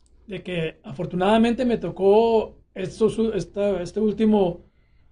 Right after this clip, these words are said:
periodo que estuve ya, ya en ces, ya estoy jubilado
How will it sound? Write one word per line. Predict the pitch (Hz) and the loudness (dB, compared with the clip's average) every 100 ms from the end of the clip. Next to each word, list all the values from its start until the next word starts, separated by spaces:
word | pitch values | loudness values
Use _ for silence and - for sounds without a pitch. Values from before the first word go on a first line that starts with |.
| _ _ _ | _ _ _
periodo | 185 185 196 208 | -4 2 4 4
que | |
estuve | 190 - 208 208 | 0 2 4 6
ya, | 202 202 | 4 2
ya | 196 196 | 2 2
en | 185 | 0
ces, | 208 226 | 0 2
ya | 196 | 2
estoy | 175 190 | 0 -2
jubilado | 208 196 185 190 240 285 | 2 2 4 2 2 0